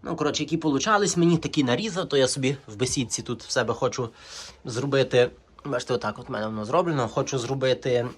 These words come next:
е, стола такого горіхового і наскладав, коротше, яких хочеш їх. Тут, напевно, скуб дров добрий, а то й, може, й більше. Е, шкода викидати таке, ну, мали можливість. А колір капець просто.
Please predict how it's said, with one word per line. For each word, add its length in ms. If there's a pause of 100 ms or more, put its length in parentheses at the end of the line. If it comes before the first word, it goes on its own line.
(120)
е, 100
стола 420
такого 260
горіхового 720
і 60
наскладав, 680
коротше, 380 (640)
яких 440
хочеш 640
їх. 180 (300)
Тут, 80
напевно, 460
скуб 400 (440)
дров 340
добрий, 400
а 40
то 120
й, 40
може, 220
й 40
більше. 400 (880)
Е, 180
шкода 320
викидати 500
таке, 360 (540)
ну, 140
мали 260
можливість. 640 (540)
А 120
колір 500
капець 540
просто. 480